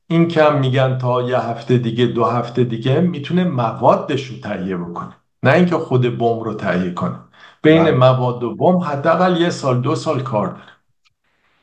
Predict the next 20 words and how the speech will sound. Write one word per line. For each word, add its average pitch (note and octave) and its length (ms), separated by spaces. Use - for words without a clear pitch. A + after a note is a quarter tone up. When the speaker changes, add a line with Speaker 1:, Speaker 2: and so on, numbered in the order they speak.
Speaker 1:
حالا F#3+ 180
این G#3+ 180
خبر G3 380
رو F#3 60
کیا G3 300
می‌گن؟ B2+ 400
این G#3+ 120
خبر A3+ 360
رو B3+ 80
متاسفانه G#3 680
همون A#3 320
دو A#3 100
دسته G3+ 420
می‌گن. C#3+ 460
این F#3 220
خبر F3+ 360
رو E3+ 120
طرفدارای C#3+ 760
اسرائیل A#2+ 400
می‌سازن F3+ 680